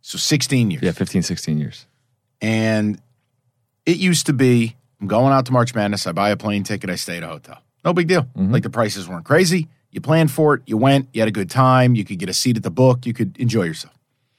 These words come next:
Speaker 1: Well, it's gotten to now is you have to plan it like the Kentucky Derby. The airfares are stupid. The hotel prices are stupid. No disrespect to anybody. And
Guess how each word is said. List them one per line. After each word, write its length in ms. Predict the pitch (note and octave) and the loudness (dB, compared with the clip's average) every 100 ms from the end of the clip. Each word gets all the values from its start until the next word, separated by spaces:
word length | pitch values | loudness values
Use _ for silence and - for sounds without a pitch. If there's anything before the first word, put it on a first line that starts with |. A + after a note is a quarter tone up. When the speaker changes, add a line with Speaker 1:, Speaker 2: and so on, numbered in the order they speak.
| _ _ _ _ _ _ _ | _ _ _ _ _ _ _
Speaker 1:
Well, 140 | D#3+ | 0
it's 100 | E3+ | 2
gotten 300 | C3 A3+ A3+ D#3+ | 4 2 4 2
to 160 | C3+ | 4
now 320 | A#2+ A2 G#2 | 4 4 2
is 300 | F2 F2+ - - | -2 -6 -8 0
you 60 | |
have 80 | B2 | 0
to 60 | B2 | 0
plan 240 | B2+ D3+ | 0 0
it 60 | D#3+ | 0
like 160 | D3 B2+ | -4 -6
the 60 | |
Kentucky 380 | B2 G#2+ G2 - | -10 -8 -8 -10
Derby. 340 | C#2+ D2 D#2+ D#2 _ _ _ _ A#2+ | -16 -18 -20 -20 _ _ _ _ 4
The 80 | |
airfares 480 | B2+ B2+ B2+ G2+ F#2 | 4 4 2 0 -2
are 60 | E2 | -6
stupid. 480 | - D#2 D#2 D#2+ - - | -6 -8 -8 -10 -12 -2
The 80 | |
hotel 380 | A#2 B2 B2 G2 | 2 2 2 -4
prices 440 | - E2+ D#2+ E2+ D2+ | -4 -8 -8 -14 -16
are 60 | |
stupid. 480 | D#2 - D#2 F2+ F2 | -16 -16 -14 -14 -12
No 140 | G2+ | -12
disrespect 640 | F#2 F2+ - - - E2+ - | -10 -10 -12 -14 -14 -16 -16
to 80 | D#2 | -18
anybody. 400 | D#2 D2+ F2+ A#2 _ _ _ _ _ _ | -18 -16 -14 -16 _ _ _ _ _ _
And 680 | - C#3 C#3 C3+ C3 C3 C3 | 0 4 4 4 4 4 0